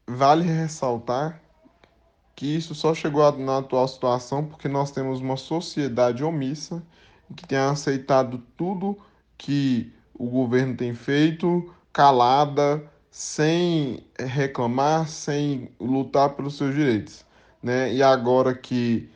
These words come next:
vai fechar, porque é isso que vai acontecer com a U E G, se continuar da forma que está, é, nós vamos perder a universidade pública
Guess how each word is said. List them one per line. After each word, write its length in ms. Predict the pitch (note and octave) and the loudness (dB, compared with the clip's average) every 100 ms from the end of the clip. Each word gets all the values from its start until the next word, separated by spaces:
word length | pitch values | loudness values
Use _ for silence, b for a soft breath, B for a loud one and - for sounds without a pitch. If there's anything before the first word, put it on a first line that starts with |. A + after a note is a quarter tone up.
| B B | B B
vai 500 | - G#2+ A2 A#2+ A#2+ | -16 -10 0 4 4
fechar, 580 | A#2+ C3 C3+ - C#3+ G3+ - _ | 0 -4 -4 2 2 2 -6 _
porque 180 | - - | -10 0
é 60 | B2 | 2
isso 160 | B2 | 0
que 80 | - | -4
vai 120 | C3 | -4
acontecer 400 | B2 A#2+ A#2 - | -4 -6 -8 -10
com 100 | A#2 | -4
a 20 | A#2+ | -2
U 80 | |
E 80 | B2 | 0
G, 360 | B2 B2+ D3+ A3+ b b b - | -2 -4 -4 -8 b b b -20
se 180 | - B2 | -10 -4
continuar 420 | B2+ B2 B2+ A#2+ | -4 -4 -2 0
da 120 | A#2+ | 0
forma 300 | A#2 A#2+ A#2+ | 0 -4 -4
que 120 | A#2 | -8
está, 400 | - - B2+ E3 A#3 b b b b - | -14 -2 -2 -2 -8 b b b b -12
é, 540 | A#2 A#2+ B2 A#2+ G#2+ - - | -4 0 0 0 -4 -8 -8
nós 260 | B2 B2+ | -2 -2
vamos 200 | C3 C3+ | -2 -6
perder 720 | C3+ - C#3 C3 A#2 B2 D#3+ - _ _ _ _ _ _ _ _ - | -6 -2 -2 0 0 0 -2 -12 _ _ _ _ _ _ _ _ -2
a 180 | A#2+ B2+ | 2 2
universidade 680 | B2+ C3 C3 C3 B2+ B2+ - | 2 0 -2 -2 0 -2 -2
pública 520 | - B2+ D3 D3+ | -8 -6 -6 -8